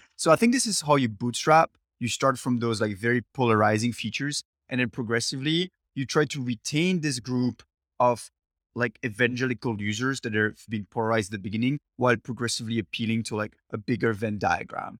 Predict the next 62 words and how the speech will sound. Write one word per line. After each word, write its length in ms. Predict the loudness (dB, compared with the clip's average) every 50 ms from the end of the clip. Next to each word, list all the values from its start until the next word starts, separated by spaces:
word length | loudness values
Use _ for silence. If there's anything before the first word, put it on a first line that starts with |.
| _ _
like, 180 | -4 -4 -2 0
oh, 140 | 2 2 2
more 300 | 2 2 2 2 4 2
and 100 | 2 0
more 140 | -2 -2 -4
mainstream. 460 | -4 -4 -4 -4 -4 -4 -4 -4 -6 _ _ _ -8
I 60 | -4
think 160 | -2 0 2 2
the 60 | 2
difficult 400 | 0 -2 -6 -4 -4 -4 -2 -2
thing 160 | -2 -4 -4
here 140 | -2 0 0
is 140 | 0 0 0
at 100 | -2 -2
some 120 | -2 -4
point 160 | -2 -2 -2 -2
you 60 | -2
start 400 | -4 -6 -4 0 0 0 0 0
losing 400 | -2 -4 -4 -4 -4 -4 -4 -2
the 120 | -2 -2
evangelical 600 | -4 -2 -4 -4 -4 -4 -4 -6 -6 -6 -8 -8
users 480 | -6 -8 -10 -10 -12 -12 -12 -12 -12 -12 _ _ _ _ _ -6
who 60 | -4
would 240 | 0 0 0 2 4
then 120 | 2 2 2
just, 160 | 0 -2 -4
like, 160 | -4 -6 -8
fork 320 | -12 -6 -2 0 0 0 0
the 80 | 0 0
game 240 | 2 2 2 2 2
and 100 | 0 0
make 140 | -2 -2
it 60 | -4 -6
hard 220 | 0 0 0 0
again, 280 | 0 -4 -4 -6 -6 -4
most 260 | -4 -4 -4 -4 -4
probably. 380 | -4 -4 -2 -2 -4 -6 -8 -10 _ _ _ _ _ _
So 300 | -6 -2 0 2 2 2
this 200 | 2 0 0 -2
is 140 | -2 -4 -6
the 60 | -8
difficult 400 | -8 -10 -10 -10 -8 -10 -10 -10 _
part, 220 | -2 0 0 0 -2 -2
I 80 | -2
would 100 | -2 -2 -4
say. 300 | -6 -6 -8 -10 -12 _ _ _ _ _ _ _ _ _ -4
And 120 | 0 0
I 40 | 0
think 340 | -2 -2 -4 -4 -4 -4 -2
we 120 | 0 2
might 260 | 2 4 4 4 4
already, 200 | 4 2 0 0
s-, 140 | -2 -6 -6 -6
we 160 | -4 -2 0 2
already 280 | 4 4 6 4 4
saw 240 | 2 -2 -2 0 0
it 100 | 0 2
happening 340 | 0 -2 0 0 0 0 0
with 120 | 0 0
Dark 180 | 0 -2 -2 -2
Forest, 420 | -2 -2 -2 -2 -4 -6 -10 -8 -10
actually. 280 | -10 -8 -6 -8 -8